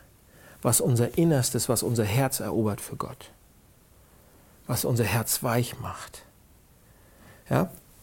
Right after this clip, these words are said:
Wenn wir uns nur die Oberfläche, vor der Oberfläche diese Geschichte anschauen,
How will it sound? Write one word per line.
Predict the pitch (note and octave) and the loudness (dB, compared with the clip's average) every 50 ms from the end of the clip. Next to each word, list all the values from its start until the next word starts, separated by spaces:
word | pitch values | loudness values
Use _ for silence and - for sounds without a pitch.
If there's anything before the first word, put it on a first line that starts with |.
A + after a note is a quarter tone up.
| - - | 0 2
Wenn | C#3 D3+ E3+ E3+ | 4 4 6 6
wir | F3 F#3 | 8 6
uns | F3+ D#3+ - - | 6 6 6 6
nur | G3+ G#3+ C4+ C#4+ | 6 6 6 6
die | B3 G3 | 6 6
Oberfläche, | F#3 G#3 G#3+ G#3+ F3+ D3+ - D3+ B2+ - C3+ A#2+ - - - - - - - - - - - | 6 6 6 6 4 4 4 2 4 4 2 0 0 -6 -16 -20 -20 -20 -20 -18 -12 -8 0
vor | - D#3 C#3+ | 2 4 6
der | D#3 D#3 | 6 6
Oberfläche | - F#3+ A3 A#3 G3+ F#3 - G3 F#3 - E3+ | 6 6 6 6 4 4 4 2 4 4 4
diese | E3+ E3 D#3+ E3 | 4 4 4 4
Geschichte | E3 D#3+ - - C#3+ - - - - | 4 4 4 4 2 2 0 -2 -2
anschauen, | F#2+ F#2+ F#2 - - G#2 - - A#2+ | 0 -2 -2 -4 -4 -6 -6 -6 -8